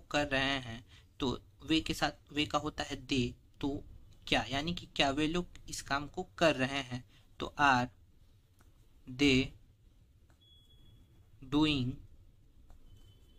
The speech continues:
this work और क्वेश्चन मार्क।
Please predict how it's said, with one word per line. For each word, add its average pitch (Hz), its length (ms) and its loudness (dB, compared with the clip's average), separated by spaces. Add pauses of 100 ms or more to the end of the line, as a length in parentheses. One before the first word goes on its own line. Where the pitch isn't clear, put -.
(400)
this 113 280 4 (1200)
work 127 400 0 (2000)
और 160 100 -2 (120)
क्वेश्चन 147 320 -2
मार्क। 107 200 -8